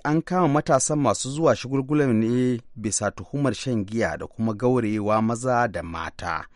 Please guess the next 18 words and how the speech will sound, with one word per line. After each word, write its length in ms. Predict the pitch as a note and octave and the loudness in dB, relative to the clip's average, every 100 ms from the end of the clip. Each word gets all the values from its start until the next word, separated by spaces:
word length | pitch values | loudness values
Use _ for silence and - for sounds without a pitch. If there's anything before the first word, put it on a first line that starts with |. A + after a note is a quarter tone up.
| - - - - - | -20 -20 -20 -20 -20
Shan 340 | - A2+ G2+ E2+ | -8 -2 0 0
giya 340 | G2 G2+ F#2+ | -2 2 2
da 320 | D#2 F2 E2+ | 0 0 0
shagali 680 | D#2+ A2+ F#2+ G2 G2+ A2 A2 A2 | 0 -4 -4 -4 -2 -2 -2 -4
a 100 | F#2+ | -8
garwaye 460 | F2 F2 F2+ F#2+ G2+ | -6 -6 -4 -6 -4
maza 360 | A2 G#2+ A#2+ A2+ | -2 2 2 2
da 100 | G2+ | 2
mata 320 | A2+ B2 F3 | 2 2 -2
haramun 580 | A2 G#2 A#2 A#2 F#2 G#2 | 0 2 4 4 2 0
ne, 200 | C3 C#3 | 0 0
wato, 340 | E2+ F2 - C#2 | -2 -4 -6 -8
a 220 | C#2 D2+ | -4 -4
ƙasar 480 | - E2+ - F2+ F2 - | -4 -6 -6 -6 -8 -8
Iran. 420 | E2+ F2 D#2 D2 _ - - - - - - - | -6 -4 -6 -10 _ -20 -20 -20 -20 -20 -20 -8
Rahoton 480 | G#2+ A2 F#3 G#3 E3+ | -4 2 2 4 6
ya 140 | D#3 | 6
ce 540 | D#3 - F#3 C#3+ A2+ | 4 2 0 2 2